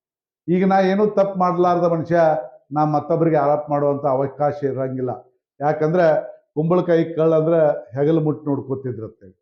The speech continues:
ಇದೇ ನನಗೆ ಆರೋಪ ಮಾಡುವಂತವ್ರು ಯಾವ್ಯಾವ ಚುನಾವಣೆಗಳಲ್ಲಿ ಏನೇನ್ ಮಾಡ್ಯಾರು ಅನ್ನುವಂಥದ್ದನ್ನ ಜನ ಅವರಿಗೆ ಮತ್ತೊಮ್ಮೆ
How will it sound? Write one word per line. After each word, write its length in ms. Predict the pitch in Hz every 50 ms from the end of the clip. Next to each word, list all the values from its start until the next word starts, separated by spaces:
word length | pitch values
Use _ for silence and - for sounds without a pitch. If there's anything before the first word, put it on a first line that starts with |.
| _ _ _ _ _ _ _ _ - 143
ಇದೇ 240 | 151 156 196 202
ನನಗೆ 280 | 202 196 185 190 185 175
ಆರೋಪ 280 | 165 160 170 180 180 170 170
ಮಾಡುವಂತವ್ರು 1000 | 170 165 165 165 165 160 156 160 160 156 156 160 160 151 143 147 - - - _ _ - -
ಯಾವ್ಯಾವ 460 | 143 143 151 160 170 170 165 165 170
ಚುನಾವಣೆಗಳಲ್ಲಿ 840 | 156 156 156 156 156 156 151 156 147 147 147 147 147 151 156 156 147 147 147 - - _ _ _ - 135
ಏನೇನ್ 320 | 139 151 151 165 170 165
ಮಾಡ್ಯಾರು 460 | 160 156 151 151 156 156 156 156 151
ಅನ್ನುವಂಥದ್ದನ್ನ 720 | 147 147 147 147 147 143 139 - 143 139 127 123 143 147 160 151 143 139 139 139 - _ _ _ _ 117
ಜನ 200 | 117 139 139 143
ಅವರಿಗೆ 360 | 165 160 156 151 151 147 139 143
ಮತ್ತೊಮ್ಮೆ 580 | 131 135 131 - - 151 151 151 143 139 131